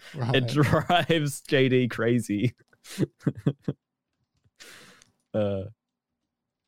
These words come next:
Speaker 1: Kevin Bu-
Speaker 2: gaming.
Speaker 1: Kevin Butler was in The West Wing.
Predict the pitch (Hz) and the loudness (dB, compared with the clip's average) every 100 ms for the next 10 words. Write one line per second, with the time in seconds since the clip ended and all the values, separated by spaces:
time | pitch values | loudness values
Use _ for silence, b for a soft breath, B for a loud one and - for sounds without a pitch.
0 | _ _ _ _ _ _ _ _ _ - | _ _ _ _ _ _ _ _ _ -4
1 | 175 202 247 202 113 92 _ 180 160 156 | 2 4 4 4 0 -4 _ 2 4 4
2 | 208 143 151 - _ _ _ _ _ 170 | 4 2 2 -2 _ _ _ _ _ -4
3 | 170 175 185 170 131 113 | -2 -2 -2 -4 -4 -6